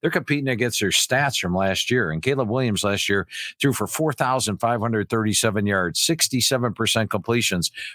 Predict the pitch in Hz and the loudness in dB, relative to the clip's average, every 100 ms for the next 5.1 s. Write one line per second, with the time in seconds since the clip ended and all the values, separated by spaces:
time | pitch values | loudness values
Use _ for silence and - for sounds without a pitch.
0 | - 123 113 - 143 135 123 135 113 117 | -4 -2 0 0 0 0 0 -2 0 0
1 | 104 90 117 113 104 92 92 _ _ 127 | 0 0 0 0 0 0 -2 _ _ -2
2 | - 202 143 151 175 156 147 95 107 139 | 0 0 2 2 0 0 0 0 0 2
3 | - 160 160 165 - 139 131 120 - 127 | 0 2 2 0 0 -4 0 0 2 2
4 | 117 113 107 98 82 104 120 104 117 104 | 2 2 0 -2 0 0 2 0 0 0
5 | 82 | -2